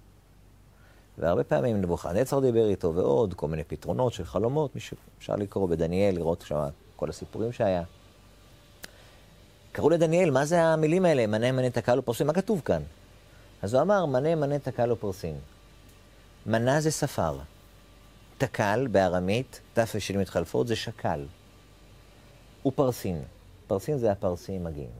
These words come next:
מנה הקדוש ברוך הוא את מלכות בבל. שבעים שנה הנביא אמר שמלכות בבל תעמוד. הסתיימו השבעים שנה היום בלילה. ועכשיו, מלך, אה, פרס, הפרסים ייכנסו,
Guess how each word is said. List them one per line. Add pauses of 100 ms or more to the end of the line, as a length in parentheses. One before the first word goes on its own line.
(760)
מנה
הקדוש
ברוך
הוא
את
מלכות
בבל. (680)
שבעים
שנה
הנביא
אמר
שמלכות
בבל
תעמוד. (720)
הסתיימו (120)
השבעים
שנה
היום
בלילה. (720)
ועכשיו, (640)
מלך,
אה, (520)
פרס, (100)
הפרסים
ייכנסו,